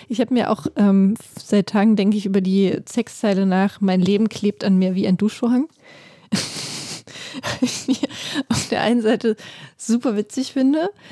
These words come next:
auf der anderen Seite kennt man das ja, wie es einfach nervt, wenn das so an einem dran klebt. Man denkt so, „Was soll denn das? Ich will einfach nur duschen.“ Und, ähm, also auch das Album hat, finde ich, auch, ähm, Momente auf, zum Schmunzeln, um das jetzt hier zu sagen, wie bei so einem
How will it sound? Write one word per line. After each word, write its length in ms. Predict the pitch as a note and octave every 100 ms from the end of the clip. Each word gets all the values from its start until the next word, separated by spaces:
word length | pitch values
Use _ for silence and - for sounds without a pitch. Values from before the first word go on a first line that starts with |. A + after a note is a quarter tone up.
| -
auf 140 | - G3+
der 140 | A#3
anderen 260 | G#3 G#3+ A3
Seite 220 | G#3+ G#3
kennt 220 | - A3+
man 120 | A3+
das 200 | F#3 F3+
ja, 60 | G#3+
wie 60 | E3+
es 120 | -
einfach 260 | G3+ A3
nervt, 540 | G#3+ F#3+ F#3 F3+ - -
wenn 120 | G3+
das 160 | F3 -
so 80 | -
an 160 | F#3+
einem 140 | F#3 F3+
dran 220 | - G3
klebt. 300 | - F#3+ F3+
Man 180 | F3+ F3+
denkt 160 | F#3 F3+
so, 100 | F#3+
„Was 140 | F#3
soll 100 | F#3+
denn 160 | F3+ F3
das? 240 | E3+ -
Ich 160 | B3+ -
will 80 |
einfach 200 | G3 F#3
nur 120 | E3+ E3+
duschen.“ 400 | - F#3 F#3+ E3+ - - - -
Und, 360 | - F#3+ F3 -
ähm, 480 | G#3+ F3+ F3+ E3+ F3 -
also 300 | A3 G3 G3
auch 140 | -
das 200 | - G#3+
Album 340 | - G3+ G#3 G#3
hat, 160 | G3+ -
finde 200 | G3+ F3+
ich, 160 | -
auch, 160 | G3+ - -
ähm, 320 | G3 F3 E3+
Momente 600 | - F3+ F3+ G#3 - F#3 - -
auf, 120 | G3+ - - -
zum 200 | B3 A#3+
Schmunzeln, 640 | - G3+ B3+ - F3 D3+ - _ -
um 180 | F3+
das 180 | F3+ F#3
jetzt 220 | F3+ F3
hier 100 | -
zu 160 | - -
sagen, 360 | E3+ F3+ F3 E3+
wie 80 | F3
bei 140 | F3
so 100 | F#3
einem 180 | E3+ E3